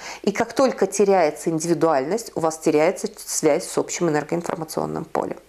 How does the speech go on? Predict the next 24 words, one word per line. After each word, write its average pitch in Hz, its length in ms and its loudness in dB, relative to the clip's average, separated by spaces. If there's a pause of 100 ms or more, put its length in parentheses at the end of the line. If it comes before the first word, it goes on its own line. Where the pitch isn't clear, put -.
(880)
И 208 80 2
первый, 269 420 4
для 185 160 2
кого 220 300 2
мы 190 140 2
будем 165 340 2
делать, 156 540 2 (120)
а, 151 480 2
эту 175 180 0
практику, - 640 -2 (240)
это 240 260 2
для 175 180 2
себя 196 520 2
же 175 360 0
самого. 165 720 0 (640)
Для 160 180 2
того 214 320 2
же, 180 240 0
для 170 280 4
того, 202 280 2
чтобы 180 460 0 (220)
самому 208 560 2
же 208 120 4
себе 214 600 2